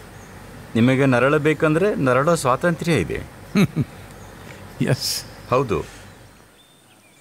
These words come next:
Speaker 1: ಬಹಳಷ್ಟು ಜನ ತಮಗೆ ನೋವು, ನರಳಾಟವನ್ನ ಆಯ್ಕೆ ಮಾಡ್ಕೋತಾರೆ ಮತ್ತು ಖಂಡಿತ ಅದನ್ನ ಸುತ್ತಲೂ ಇರೋರ ಜೊತೆ ಹಂಚ್ಕೋತಾರೆ.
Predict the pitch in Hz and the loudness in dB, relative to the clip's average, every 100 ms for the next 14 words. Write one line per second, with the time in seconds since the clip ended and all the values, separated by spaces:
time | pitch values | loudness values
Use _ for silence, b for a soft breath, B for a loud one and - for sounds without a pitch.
0 | 98 92 107 139 135 - 117 113 113 101 | -2 0 2 2 2 -2 -4 0 2 4
1 | 107 135 - - _ _ _ _ _ _ | 0 -4 -16 -20 _ _ _ _ _ _
2 | - 113 110 107 107 120 127 131 110 104 | -2 0 2 4 4 4 4 4 4 4
3 | 117 127 123 117 127 123 104 104 117 101 | 4 4 2 2 2 4 2 0 0 2
4 | 87 82 82 71 67 73 76 _ _ _ | 0 0 -2 -2 -2 -4 -12 _ _ _
5 | _ _ _ - 139 139 - 135 143 165 | _ _ _ -4 -2 0 0 0 2 2
6 | 170 156 139 143 131 - 127 151 147 139 | 4 4 4 2 0 -2 -2 0 2 4
7 | 127 127 120 107 107 110 98 95 - 101 | 6 4 4 2 0 2 0 -2 -2 -2
8 | 78 71 76 82 | 0 -2 -4 -10